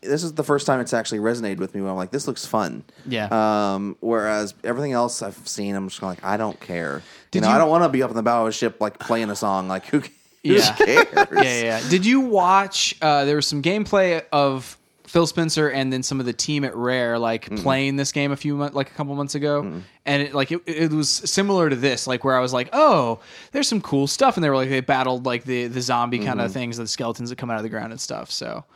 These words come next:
Speaker 2: yeah.
Speaker 1: Still, oh, so they said early two thousand eighteen for that. Ta-, Tacoma is coming out August second. Super pumped about that. Um,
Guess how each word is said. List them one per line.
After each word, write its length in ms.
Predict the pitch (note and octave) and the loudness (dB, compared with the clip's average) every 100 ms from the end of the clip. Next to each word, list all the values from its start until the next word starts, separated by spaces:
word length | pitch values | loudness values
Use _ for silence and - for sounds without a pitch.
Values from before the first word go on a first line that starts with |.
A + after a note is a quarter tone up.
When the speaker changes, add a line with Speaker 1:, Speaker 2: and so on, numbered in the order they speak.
| _ - - _ - | _ -20 -20 _ -14
Speaker 2:
yeah. 300 | F#2+ G#2 C#3 _ - - - _ - - _ _ _ _ _ _ | -10 -8 -10 _ -20 -20 -20 _ -20 -20 _ _ _ _ _ _
Speaker 1:
Still, 420 | C3+ D#3+ D#3+ D#3 | 0 2 2 0
oh, 200 | C3 A#2 | 0 -2
so 180 | G#2 B2 | 0 -2
they 80 | A#2+ | -2
said 180 | - A2+ | -2 -2
early 240 | A#2 B2 | 0 0
two 120 | A2+ A2+ | 0 -4
thousand 240 | G#2 F#2+ | -4 -6
eighteen 360 | F#2+ - G2 F2+ | -10 -8 -8 -10
for 140 | F2+ | -12
that. 320 | F2 E2 - - _ _ _ - - - - - - | -12 -14 -16 -20 _ _ _ -20 -20 -12 -10 -8 -2
Ta-, 140 | E3+ - _ _ | -2 -4 _ _
Tacoma 460 | - D3+ F3 F3+ A2 | -4 4 6 6 2
is 100 | F#2 - | -4 -4
coming 160 | B2+ | 0
out 100 | A#2 - | 0 0
August 280 | A#2 A2 | 0 0
second. 280 | - - D#3 | -2 -2 -4
Super 200 | - A2 | -4 -4
pumped 220 | G#2 G2+ | -4 -2
about 140 | G2 F#2+ | -4 4
that. 380 | D3 F3 - - - - _ | 4 4 -2 -20 -20 -20 _
Um, 480 | A2+ G#2+ G2+ G2+ G2 | 2 2 2 0 -4